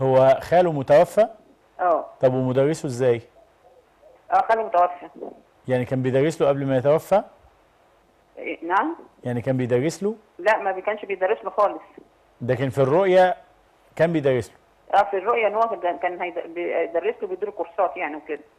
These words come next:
Speaker 1: وعايز يجي علشان ي-،
Speaker 2: وبقول له:
Speaker 1: ايه؟
Speaker 2: "تع-، انت وحشتنا وماما عايزة تشوفك، تعالى كل عندنا."
Speaker 1: طيب ماشي، اتفضلي حضرتك.
Speaker 2: اه، دي الرؤية الثانية.
Speaker 1: مم.
Speaker 2: ال-، الرؤية الثالثة، آه، هو ابني برضه حلم ان هو تايه، هو بيشتغل في الارشاد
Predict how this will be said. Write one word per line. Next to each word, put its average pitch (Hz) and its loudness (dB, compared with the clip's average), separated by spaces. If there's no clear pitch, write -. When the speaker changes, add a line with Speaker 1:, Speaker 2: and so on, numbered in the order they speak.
Speaker 1:
وعايز 135 2
يجي 175 2
علشان 151 2
ي-، 151 -4
Speaker 2:
وبقول 143 0
له: 202 0
Speaker 1:
ايه؟ 156 -2
Speaker 2:
"تع-، 175 -2
انت 196 -6
وحشتنا 185 -2
وماما 202 0
عايزة 185 -4
تشوفك، 196 -6
تعالى 185 0
كل 185 -4
عندنا." 151 -6
Speaker 1:
طيب 120 2
ماشي، 117 -8
اتفضلي 131 2
حضرتك. 107 -4
Speaker 2:
اه، - -12
دي 180 -6
الرؤية 196 -4
الثانية. - -6
Speaker 1:
مم. 117 -6
Speaker 2:
ال-، 160 -10
الرؤية 220 -4
الثالثة، 226 -4
آه، 165 -2
هو 185 -2
ابني 185 -6
برضه 190 -6
حلم 202 -12
ان 190 -12
هو 196 -2
تايه، 240 -4
هو 185 0
بيشتغل 233 -4
في 202 -6
الارشاد - -6